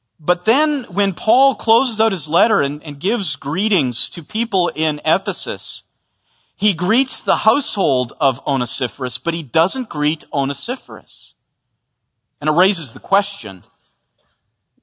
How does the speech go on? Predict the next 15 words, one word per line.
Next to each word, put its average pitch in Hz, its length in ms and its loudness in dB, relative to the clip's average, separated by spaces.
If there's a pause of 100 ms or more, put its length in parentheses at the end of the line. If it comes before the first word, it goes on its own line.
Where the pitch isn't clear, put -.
(120)
where 139 840 4 (300)
was 139 200 -4
Onesiphorus? 143 1000 -4 (1200)
Where 311 120 -6
is 190 100 -2
Onesiphorus 151 640 -2
now? 143 460 0 (760)
He's 143 180 -4
not 185 140 6
with 196 140 -8
Paul. 190 720 2 (640)
He's 113 160 -14
not 135 200 4
in 127 60 0
Ephesus. - 640 -4